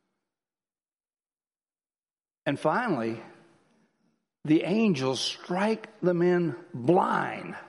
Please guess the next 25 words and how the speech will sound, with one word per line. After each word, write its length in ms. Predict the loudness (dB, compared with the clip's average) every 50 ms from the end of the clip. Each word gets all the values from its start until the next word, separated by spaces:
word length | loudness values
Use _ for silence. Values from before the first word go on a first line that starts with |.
| -20 _ _ _ _ _ _ _
Now, 100 | -4 0
this 240 | 2 2 2 2 0
is, 180 | -2 -2 -2 0
this 240 | 0 0 2 2 0
is 120 | -2 0
where 120 | 0 0
it 80 | 2 0
gets 200 | 0 -2 -2 -4
really 560 | -6 -4 0 2 4 4 4 4 2 -2 -4
incredible. 720 | -4 -6 -6 -6 -4 -2 -2 -2 -2 -4 -6 -8 -10 -10 -12 -16 -20 -20 -20 _ _ _ _ _ _ _ _ _ _ _ _ _ _ _ _ _ _ _ _ _ _ _ 0
The 180 | 2 2 2
angels 380 | 4 2 0 2 2 0 0 0
strike 600 | -4 -6 -2 -2 0 0 0 -2 -2 -4 -6 -10 -14 -4 0
all 340 | 2 4 4 4 4 2 2
the 80 | 0
men 220 | 0 2 2 2 0
of 80 | 0
the 100 | 0 -2
city 320 | -2 0 0 2 2 2 0
blind 640 | -2 -2 -2 -2 0 0 0 0 0 0 0 0
who 80 | 0 0
are 80 | 0
trying 480 | -2 -2 -2 0 0 0 0 -2 -2 -2
to 160 | 0 0 0
invade 680 | 2 0 0 0 0 2 4 4 4 4 2 0 -2 -4